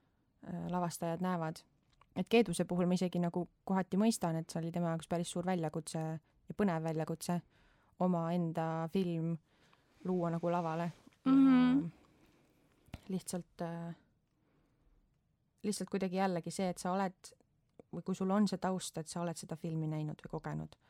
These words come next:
Speaker 1: siis sa paratamatult seda lavateost kuidagi, ähm,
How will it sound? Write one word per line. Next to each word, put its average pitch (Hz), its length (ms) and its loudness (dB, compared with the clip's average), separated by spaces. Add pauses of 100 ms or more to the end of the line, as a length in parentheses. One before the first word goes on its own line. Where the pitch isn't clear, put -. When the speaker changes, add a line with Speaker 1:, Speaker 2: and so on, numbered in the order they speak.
(800)
Speaker 1:
siis - 260 -8 (100)
sa 165 80 -6
paratamatult 165 720 -4
seda 160 220 -8
lavateost 160 540 -6
kuidagi, 156 520 -10 (1600)
ähm, 226 380 6